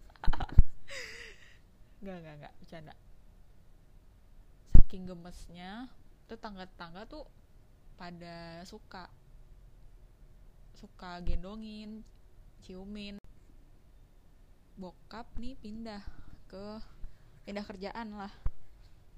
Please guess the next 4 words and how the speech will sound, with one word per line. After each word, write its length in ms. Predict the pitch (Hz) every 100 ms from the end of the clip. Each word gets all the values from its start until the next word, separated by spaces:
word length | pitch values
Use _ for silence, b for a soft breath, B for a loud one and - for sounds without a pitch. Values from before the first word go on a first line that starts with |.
| 185
di 560 | 170 175 170 170 175 180 - - - - B B B B B B - -
daerah 320 | - 160 170 170
Jakarta 400 | 175 170 170 170
Barat, 400 | 165 160 160 233